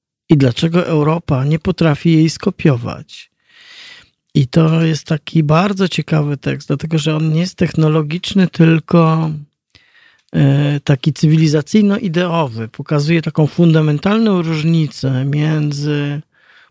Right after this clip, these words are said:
myśleniem Chińczyków a myśleniem europejskim w takich bardzo szerokich kategoriach. I, i on jest w jakimś sensie pasjonujący,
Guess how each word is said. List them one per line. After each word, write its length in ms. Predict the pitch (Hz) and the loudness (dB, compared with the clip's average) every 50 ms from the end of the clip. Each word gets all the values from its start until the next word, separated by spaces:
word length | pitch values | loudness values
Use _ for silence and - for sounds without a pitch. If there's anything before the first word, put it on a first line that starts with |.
| _ _ _ | _ _ _
myśleniem 1000 | 151 151 147 - - 165 160 170 180 180 180 170 160 151 151 151 151 156 147 147 _ _ _ _ _ _ - _ _ _ _ _ _ _ _ _ _ _ _ _ _ _ _ _ _ _ _ _ _ - | 4 6 6 4 4 4 4 4 4 2 0 0 -2 -2 -4 -6 -6 -8 -8 -10 _ _ _ _ _ _ -20 _ _ _ _ _ _ _ _ _ _ _ _ _ _ _ _ _ _ _ _ _ _ -20
Chińczyków 1300 | - - 165 160 147 127 - - 147 127 - - - 139 156 190 226 240 262 254 _ - - _ _ _ _ _ _ _ _ _ _ _ | 0 4 6 6 6 2 0 0 0 0 0 -2 -2 0 0 0 0 -2 -6 -8 _ -20 -20 _ _ _ _ _ _ _ _ _ _ _
a 140 | 160 156 160 | 4 4 6
myśleniem 600 | 165 180 180 - - 180 175 180 175 175 180 185 | 4 4 2 0 -2 -2 -2 0 -2 -2 -4 -4
europejskim 840 | 185 175 180 185 180 _ - 165 147 135 120 - - _ 147 143 | -4 -4 -4 -6 -6 _ 0 0 0 0 -2 -6 -8 _ -6 -6
w 40 | - | -6
takich 300 | - 147 _ - 151 147 | -8 -8 _ -2 -2 2
bardzo 380 | 147 165 170 180 175 165 170 | 2 2 2 2 0 -2 -4
szerokich 540 | 151 - - 165 160 160 147 - 170 151 _ | -4 -2 -4 -2 -2 -4 -2 -2 -4 -4 _
kategoriach. 960 | - - - - 165 143 143 143 120 117 110 113 113 101 104 110 127 - - _ _ _ _ _ _ _ _ _ _ _ _ - - - - - - - - _ _ _ _ _ _ _ _ | -4 -8 -4 -2 -4 -2 0 0 -2 -2 -2 -4 -6 -6 -8 -8 -10 -14 -16 _ _ _ _ _ _ _ _ _ _ _ _ -20 -20 -20 -20 -20 -20 -20 -20 _ _ _ _ _ _ _ _
I, 920 | - 147 147 143 143 143 143 143 143 143 147 147 147 147 151 151 156 160 170 190 - - - - | 4 4 6 6 6 4 2 2 0 -2 -4 -4 -6 -6 -6 -8 -8 -10 -12 -16 -18 -16 -10 -6
i 160 | 160 156 - - | -4 -4 -6 -4
on 240 | - 156 156 165 175 | -2 -2 0 0 0
jest 240 | 208 233 202 - 175 | 0 -2 -4 -6 -2
w 60 | 160 | -2
jakimś 340 | 170 185 _ - 240 220 - | -2 -2 _ 0 -2 -2 0
sensie 280 | - 226 202 - 220 202 | -2 -4 -2 -2 -4 -2
pasjonujący, 1300 | - 208 190 - - 208 202 202 202 196 180 151 135 120 123 - - - - 57 55 50 - 156 | -2 -4 -4 -2 -2 -2 0 0 0 0 0 -2 -2 -4 -6 -8 -10 -8 -8 -8 -8 -8 -10 -12